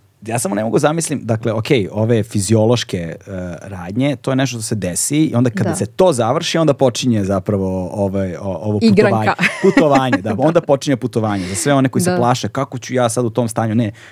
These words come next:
Speaker 1: kad se ove fiziološke radnje dešavaju, nisi u tom stanju. Dakle,
Speaker 2: Da.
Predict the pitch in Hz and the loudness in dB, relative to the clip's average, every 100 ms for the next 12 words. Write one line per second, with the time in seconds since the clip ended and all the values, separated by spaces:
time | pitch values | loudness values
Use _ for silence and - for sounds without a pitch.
0 | - 92 - 123 117 113 113 113 101 107 | -16 -8 -2 -2 -2 -2 0 0 -2 -2
1 | 104 92 104 110 104 107 101 98 92 90 | -2 -4 -2 0 0 -2 -4 -6 -6 -8
2 | 85 76 - 87 87 151 | -10 -12 -12 -10 -8 -6